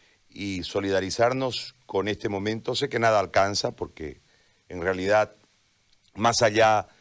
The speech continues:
de la agresión, el, el, el, el momento de temor, eh, debe ser difícil inclusive de, de recordar,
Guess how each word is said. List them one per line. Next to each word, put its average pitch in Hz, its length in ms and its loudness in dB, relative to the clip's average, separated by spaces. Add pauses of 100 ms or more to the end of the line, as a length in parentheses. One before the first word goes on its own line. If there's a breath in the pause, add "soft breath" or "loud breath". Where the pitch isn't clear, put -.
(220 soft breath)
de 82 680 -4 (200)
la 90 300 4
agresión, 113 720 -2
el, 90 240 -4
el, 92 380 -6
el, 85 400 -6
el 95 180 -6
momento 117 560 0
de 101 140 -2
temor, 110 760 2
eh, 50 540 -14 (460)
debe 110 220 0
ser 113 200 -2
difícil 107 380 -6
inclusive 98 420 -4
de, 87 220 0
de 78 180 -2
recordar, 85 720 0